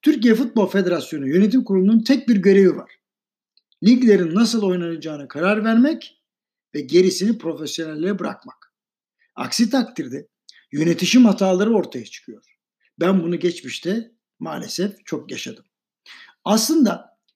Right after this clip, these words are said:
ilkesel olarak liglerin yapısına müdahale edilmesine karşıyım. Playoff yönteminin denendiği yıllarda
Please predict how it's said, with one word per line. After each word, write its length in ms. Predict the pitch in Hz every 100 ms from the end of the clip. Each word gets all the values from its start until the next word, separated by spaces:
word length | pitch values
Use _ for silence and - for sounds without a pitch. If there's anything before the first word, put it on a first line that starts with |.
| -
ilkesel 460 | 208 202 214 294
olarak 460 | 320 196 - - _ _
liglerin 440 | 180 240 233 202 170
yapısına 460 | 208 214 - 170
müdahale 460 | 151 185 208 196 165
edilmesine 540 | 196 208 151 131 214
karşıyım. 500 | 233 160 - - 107 _ _ _ _ _ _ _ -
Playoff 440 | 208 277 247 170
yönteminin 560 | 196 175 175 170 165 151
denendiği 480 | 180 190 190 196
yıllarda 680 | 185 170 156 151 202 226 _